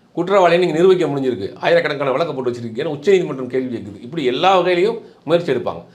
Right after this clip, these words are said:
அப்ப தேர்தல் ஆணையத்தை எங்க தேவைப்படுகிறதோ, இ வி எம் எங்க தேவைப்படுகிறதோ, தேர்தல் ஆணையத்தினுடைய பெர்சன்டேஜ் எங்க தேவைப்படுதோ,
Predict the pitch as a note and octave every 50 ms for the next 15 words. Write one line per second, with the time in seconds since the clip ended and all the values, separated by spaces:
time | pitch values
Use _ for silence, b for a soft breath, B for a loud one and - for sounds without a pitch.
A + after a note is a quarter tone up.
0 | b b b - D#3+ - - - G3+ A#3+ B3+ A#3 A3+ G#3 F#3 F3 E3+ E3+ E3+ A3
1 | F3+ D3+ D#3+ E3 F3+ F#3+ F3+ F#3+ - F3 E3+ E3+ D#3+ D#3 C#3 C3 B2+ A#2 A2+ G#2+
2 | A2+ A#2 A2 - - - C3+ C#3 C#3+ C#3 A#2+ A#2+ A#2+ A#2 A2+ A2+ A2+ A2 G#2+ G2
3 | G#2 G2+ G2+ G#2 A#2 C#3 C3+ C3+ C#3 D3 C#3+ B2+ B2 B2+ C3 B2+ A#2+ A#2+ A2+ A2+
4 | A2+ A2 - A#2 - C#3+ C#3+ C#3+ C3+ A#2 A#2 A2+ A2+ G#2+ - A2+ A2 G#2 F#2+ G#2
5 | G2+ G2+ A#2 C#3